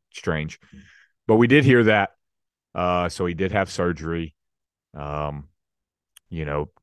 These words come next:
to my knowledge, apparently it takes six to eight weeks for,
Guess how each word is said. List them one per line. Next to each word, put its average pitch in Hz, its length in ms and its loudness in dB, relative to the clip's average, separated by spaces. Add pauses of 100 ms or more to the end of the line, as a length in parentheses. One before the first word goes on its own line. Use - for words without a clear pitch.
to - 100 -4
my 82 140 -2
knowledge, 123 760 2 (540)
apparently 90 540 -4
it 82 100 -8
takes - 300 -6
six - 240 -6
to 90 80 -4
eight 85 200 -2
weeks 87 300 -4
for, 80 320 -4